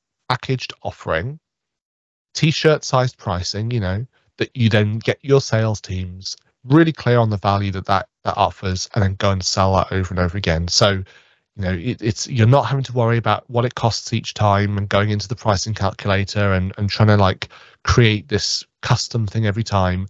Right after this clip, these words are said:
You've just got a standard card of offerings priced up. You know, you've used code to optimize the delivery of them.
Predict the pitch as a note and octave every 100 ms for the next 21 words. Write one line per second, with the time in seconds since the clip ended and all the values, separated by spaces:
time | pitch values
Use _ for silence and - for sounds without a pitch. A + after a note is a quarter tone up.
0 | - - _ - G#2 A#2+ - G#2+ G2+ -
1 | _ _ - - - - C3+ C#3 B2+ B2
2 | A#2+ A#2 - _ _ _ _ _ - A#2+
3 | B2 B2 A2 G#2+ - G#2 F2+ F2+ G2+ -
4 | - _ _ _ - D3 D#3+ C#3+ - F#2
5 | - _ _ _ _ _ _ _ - A2
6 | G2 G2 G2+ - B2 B2+ A#2+ - - B2
7 | A#2+ A#2 A#2+ A#2+ - - A2+ B2 - A#2
8 | A2 A2 - A#2+ A2+ G2+ G2 G2+ F#2 -
9 | G2+ F2+ F#2